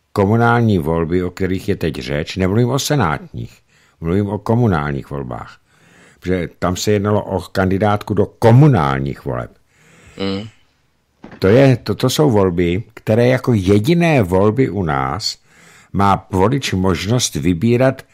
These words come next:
Speaker 1: ze všech kandidátů napříč všemi politickými stranami, které
Speaker 2: Mhm.
Speaker 1: do těch voleb v té dané obci jsou, a to do až počtu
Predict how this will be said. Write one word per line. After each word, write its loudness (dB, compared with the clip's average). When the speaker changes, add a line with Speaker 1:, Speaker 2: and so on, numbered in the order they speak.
Speaker 1:
ze 0
všech -2
kandidátů 0
napříč 0
všemi -2
politickými -4
stranami, 0
které 2
Speaker 2:
Mhm. 2
Speaker 1:
do 2
těch -2
voleb -2
v -20
té -2
dané 0
obci -6
jsou, -2
a -2
to 2
do 0
až -2
počtu -2